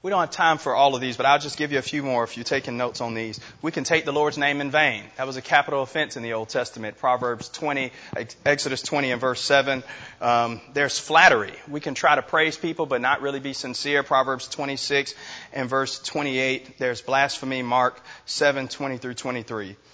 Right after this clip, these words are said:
And so we should be careful with our words. Now let's go to James three and notice verse seven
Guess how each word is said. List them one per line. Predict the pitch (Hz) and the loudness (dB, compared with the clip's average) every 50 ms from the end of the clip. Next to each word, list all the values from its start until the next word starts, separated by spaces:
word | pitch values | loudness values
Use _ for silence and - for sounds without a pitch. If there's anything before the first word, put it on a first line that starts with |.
| - - - | -20 -18 -14
And | 113 110 107 | -12 -12 -10
so | - - 127 120 120 117 117 117 | -6 -2 0 0 0 -2 -4 -6
we | 131 147 151 | -6 -6 -6
should | - - 135 | -6 -8 -8
be | 127 131 | -10 -10
careful | - - 147 139 - - 127 | -4 0 0 0 0 0 -4
with | 127 123 127 | -4 -2 0
our | 120 117 | 0 0
words. | 110 113 107 104 101 - | 0 -2 -4 -4 -4 -2
Now | 135 139 143 139 | 2 2 4 4
let's | 160 175 - | 2 0 2
go | - 214 196 | 2 0 0
to | 170 139 | 0 2
James | 131 156 151 147 143 - - | 2 2 2 2 2 -2 -4
three | - 151 147 143 | -2 0 2 2
and | 135 127 | 2 4
notice | 131 131 127 120 - | 2 2 0 0 -2
verse | - 123 117 - | -4 -4 -4 -4
seven | - - 143 139 135 135 127 123 | -2 2 2 2 2 2 -2 -6